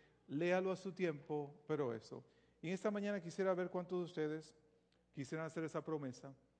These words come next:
de leer el libro El conflicto de los siglos antes del final de año. Levanten su mano derecha, por favor. Gloria a Dios. La promesa es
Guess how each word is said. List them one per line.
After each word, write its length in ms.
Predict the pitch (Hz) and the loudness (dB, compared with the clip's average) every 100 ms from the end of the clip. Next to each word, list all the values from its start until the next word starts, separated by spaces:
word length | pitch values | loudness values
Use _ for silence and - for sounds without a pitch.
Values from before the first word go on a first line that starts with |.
| _ _ _ | _ _ _
de 140 | 139 131 | -2 2
leer 220 | 147 160 | 2 4
el 100 | 147 | 2
libro 200 | 151 127 | 2 0
El 60 | |
conflicto 380 | 131 120 143 156 | -4 -6 -2 0
de 60 | 151 | 0
los 140 | 156 | 0
siglos 540 | 147 120 123 127 - _ _ _ | -6 -8 -10 -12 -20 _ _ _
antes 540 | 139 139 127 147 143 - _ _ - | -4 -4 -4 -8 -8 -18 _ _ -6
del 120 | 123 | -6
final 280 | 135 127 127 | -2 -2 0
de 80 | 123 | -2
año. 160 | 127 | -2
Levanten 280 | 135 160 165 | -2 -2 -4
su 100 | - | -4
mano 240 | 156 156 | -2 -2
derecha, 300 | 151 160 156 | 0 0 -2
por 160 | 143 147 | -4 -2
favor. 380 | 147 143 185 208 - - - - _ _ _ _ _ - - - - - - - | -2 0 -2 -2 -10 -20 -20 -20 _ _ _ _ _ -20 -20 -16 -16 -16 -14 -6
Gloria 280 | 120 127 | -2 0
a 40 | 123 | 0
Dios. 680 | 147 180 202 - - - - _ - | 2 2 0 -6 -14 -20 -20 _ -8
La 180 | 123 - | -8 -6
promesa 760 | 123 123 160 - 180 175 170 143 | -6 -4 -6 -4 -2 -2 -2 -2
es 400 | 147 143 - | -2 -4 -10